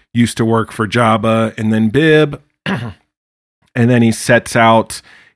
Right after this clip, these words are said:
into Mos, Mos Espa and,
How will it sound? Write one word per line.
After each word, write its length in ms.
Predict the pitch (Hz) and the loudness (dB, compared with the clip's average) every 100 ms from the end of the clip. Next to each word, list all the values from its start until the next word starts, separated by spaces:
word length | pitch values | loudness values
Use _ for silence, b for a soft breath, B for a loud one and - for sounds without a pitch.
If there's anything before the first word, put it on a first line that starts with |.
| _ | _
into 840 | 139 135 127 - 120 117 113 110 110 - | 2 4 4 2 0 2 2 0 -4 -6
Mos, 500 | 117 123 113 - - - | -2 0 0 -4 -14 -6
Mos 260 | 117 120 - | 0 0 0
Espa 600 | 110 - - 110 110 107 | -2 -2 -2 2 2 2
and, 240 | 104 98 | -2 -6